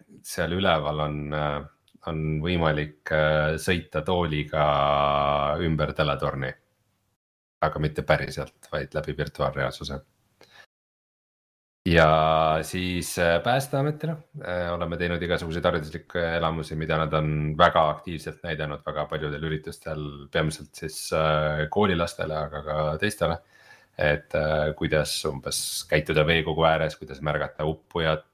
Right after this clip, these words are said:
äh, mida teha, kui nädalaks ajaks läheb talvel elekter ära, kuidas selleks valmistuda. Sellistel asjadel oleme teinud ka V R elamusi.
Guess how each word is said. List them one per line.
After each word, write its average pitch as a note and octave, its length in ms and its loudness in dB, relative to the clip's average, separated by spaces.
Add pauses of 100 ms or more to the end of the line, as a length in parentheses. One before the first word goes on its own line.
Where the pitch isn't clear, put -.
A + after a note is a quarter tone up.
äh, D2 500 -4
mida C#2+ 260 -4
teha, D2 280 4
kui D2 460 -6 (160)
nädalaks D#2+ 400 2
ajaks D#2 240 2
läheb D#2 260 2
talvel D#2 340 4
elekter D#2+ 400 0
ära, D#2 240 4 (180)
kuidas - 280 -14
selleks D2+ 280 -10
valmistuda. D#2+ 520 -2 (440)
Sellistel D2+ 500 0
asjadel F2 340 -2
oleme F2+ 220 -2
teinud F2 260 -2
ka F2 180 4
V E2 140 4
R E2+ 80 4
elamusi. E2+ 320 -2